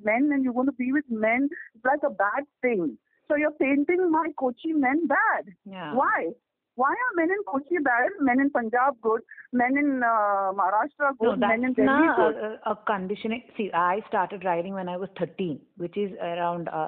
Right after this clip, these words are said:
Speaker 2: എപ്പോഴാണ്? നയൻറ്റി സെവനിൽ എന്തോ ആണ് ഞാൻ സ്റ്റാർട്ട് ചെയ്തത്.
Speaker 1: ഉം.
Speaker 2: And I rode for around five or six years. ഞാൻ, എനിക്ക് സിക്സ്റ്റീൻ, സെവൻടീൻ ഇയേഴ്സ് ഒക്കെ ആ-,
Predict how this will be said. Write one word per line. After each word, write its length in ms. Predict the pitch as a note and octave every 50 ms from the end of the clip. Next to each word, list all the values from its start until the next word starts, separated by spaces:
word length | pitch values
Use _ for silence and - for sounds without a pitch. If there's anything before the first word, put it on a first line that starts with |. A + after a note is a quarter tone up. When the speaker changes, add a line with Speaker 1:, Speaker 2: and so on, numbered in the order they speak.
| - E3
Speaker 2:
എപ്പോഴാണ്? 360 | D#3+ - - F3 E3+ D#3 D3+ D#3 D#3+
നയൻറ്റി 580 | D#3 D#3 D#3 D#3+ D#3+ D3+ - - F#3 F#3 F3+ F3+ F#3 F3+ F#3 F#3 F#3 F3+ - -
സെവനിൽ 440 | G3 F3 E3+ D#3+ F3+ F#3 G3 G#3 G#3+
എന്തോ 200 | G3+ F3+ F3+ F#3+ F3 E3+
ആണ് 100 | F#3 A#3+ A#3+ A#3
ഞാൻ 100 | B3 C4 B3+ -
സ്റ്റാർട്ട് 280 | C4 A#3+ A#3+ A#3+ - B3
ചെയ്തത്. 240 | F#3 D#3 D3 C3+ - - _ _ _ _ _ _ _ _ _ _ _ -
Speaker 1:
ഉം. 60 | G3+ A3+
Speaker 2:
And 140 | A#3 D#3+ - - A3
I 80 | A3+ B3 B3+
rode 280 | A#3 A#3 A#3+ B3+ B3+ B3+
for 180 | - A#3+ A#3+ B3 B3 B3 A#3
around 480 | A#3 A3 G#3 G#3 G#3+ G#3+ G#3+ A3 A3+ A3 - -
five 360 | - G#3+ G3 F#3+ F#3+ G3+ G3+
or 120 | G#3+ A3 A3
six 160 | - G#3 E3+ - - -
years. 180 | E3 D3 C#3 C#3+
ഞാൻ, 240 | F3 F3 F#3 G3 A3
എനിക്ക് 260 | G#3 G#3 G3 - A#3 A3+ A#3 A3+
സിക്സ്റ്റീൻ, 420 | A#3 G#3+ - - _ - A3 A3 G#3
സെവൻടീൻ 440 | - G#3+ G3+ G3+ G#3 - A#3+ A3+ A3+
ഇയേഴ്സ് 220 | G#3+ G#3+ G3 A3
ഒക്കെ 160 | G#3 G#3 G#3
ആ-, 240 | G3+ F#3+ F#3+ G3